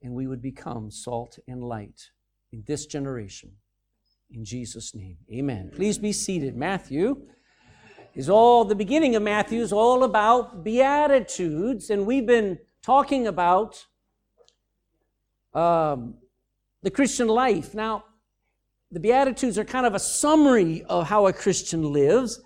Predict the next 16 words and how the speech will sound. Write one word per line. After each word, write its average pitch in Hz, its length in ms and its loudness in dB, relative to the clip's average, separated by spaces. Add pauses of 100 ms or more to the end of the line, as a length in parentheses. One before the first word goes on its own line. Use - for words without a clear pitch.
(240)
These 233 380 2
Beatitudes 208 1120 -2 (260)
are 190 560 4
eight 311 560 2
completely 262 640 -2
different 254 520 -4
ways 190 640 -4 (480)
of 196 140 -4
thinking 233 360 0
and 254 140 2
living 202 300 -2
than 202 140 -6
we 226 120 0
normally 214 500 6
would 185 220 2
live. 190 580 4